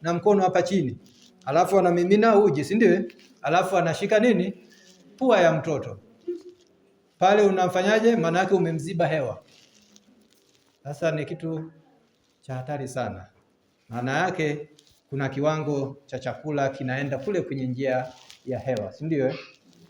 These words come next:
Chakula kinaenda kwenye mapafu. Na chakula kikienda kwenye mapafu, matokeo yake ni nini? Mtoto kupata maambukizi ya mapafu mara kwa mara,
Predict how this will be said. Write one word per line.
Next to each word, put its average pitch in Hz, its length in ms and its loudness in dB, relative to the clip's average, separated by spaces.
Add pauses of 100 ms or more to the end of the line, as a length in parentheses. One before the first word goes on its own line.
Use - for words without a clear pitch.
(720)
Chakula 143 420 -4
kinaenda 135 340 -4
kwenye 165 440 -4 (320)
mapafu. 117 520 -6 (200)
Na 117 60 -18
chakula 170 360 -2
kikienda 170 340 2
kwenye 151 260 -4
mapafu, 160 720 -2 (220)
matokeo 143 400 -4
yake 160 220 2
ni 156 120 -4
nini? 139 320 -6 (720)
Mtoto 156 340 -4
kupata 185 600 0 (440)
maambukizi 156 880 -2
ya 151 100 2
mapafu 139 480 -2
mara 135 240 -2
kwa 117 160 -10
mara, 117 260 -8